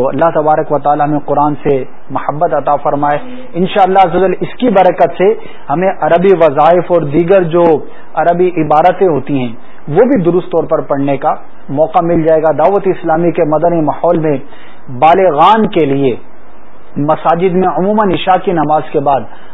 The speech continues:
مدرسۃ المدینہ بالغان کا سلسلہ ہوتا ہے۔ اسی طرح اسلامی بہنیں بھی جہاں جہاں دعوت اسلامی کا مدنی کام ہے وہاں گھروں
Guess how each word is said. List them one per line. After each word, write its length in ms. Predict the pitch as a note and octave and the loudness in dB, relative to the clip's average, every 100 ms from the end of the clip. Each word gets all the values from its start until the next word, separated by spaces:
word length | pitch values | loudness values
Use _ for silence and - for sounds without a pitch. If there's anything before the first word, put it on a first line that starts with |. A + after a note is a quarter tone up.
| - C3 D3 | -10 -4 0
مدرسۃ 420 | F3 G3+ G3+ F3 | 2 2 0 0
المدینہ 460 | F3 E3 D#3 E3+ F3 | 0 0 0 2 2
بالغان 440 | C#3+ D3 D3 D3 D#3 | 2 2 2 0 0
کا 100 | C#3+ C3+ | -2 -4
سلسلہ 340 | A#2+ - C3 A#2+ | -6 -4 -2 -2
ہوتا 160 | A2+ | -4
ہے۔ 60 | B2 | -6
اسی 160 | D3 F#3 | -4 0
طرح 240 | G#3 F#3+ | 0 0
اسلامی 360 | E3 F#3+ G3 F3+ | -2 -2 -2 0
بہنیں 320 | D#3 E3+ G3+ | 0 0 0
بھی 140 | F#3 F#3 D3+ - - - | 2 0 0 -6 -10 -6
جہاں 260 | C3 E3 F3+ | 0 2 2
جہاں 180 | F#3 E3+ | 0 2
دعوت 220 | D#3 D#3+ D#3+ | 2 2 0
اسلامی 400 | - D#3+ E3 E3 | -2 -2 -2 0
کا 140 | E3+ | -2
مدنی 340 | D3+ D3 D3+ C#3 | 0 0 -2 0
کام 180 | D3+ E3 | 0 0
ہے 160 | C#3+ B2 - - - - - - | 0 -2 -4 -10 -10 -10 -10 0
وہاں 340 | D3+ D#3+ F#3 - - - - - - - - - - - C3+ | 2 4 4 4 2 -6 -10 -10 -10 -10 -10 -10 -10 -6 -4
گھروں 280 | D3+ G#3+ | 0 0